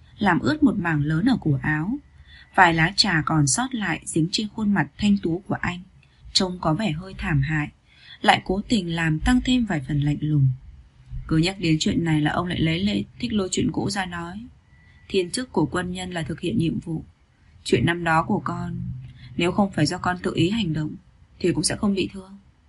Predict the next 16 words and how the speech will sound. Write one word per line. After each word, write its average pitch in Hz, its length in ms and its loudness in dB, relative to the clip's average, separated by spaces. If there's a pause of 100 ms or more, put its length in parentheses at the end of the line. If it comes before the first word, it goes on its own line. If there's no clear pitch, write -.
(540)
Trình 160 220 4
Hoài 147 300 2
Thứ 165 180 -2
như 196 160 6
có 170 140 -2
điều 170 200 2
suy 170 240 -2
nghĩ, 175 340 0 (420)
nhưng 269 160 8
lời 175 220 4
nói 151 260 0
ra 220 300 0
vẫn 208 180 -2
rất 262 240 -6
kiên 180 200 0
định. 165 160 0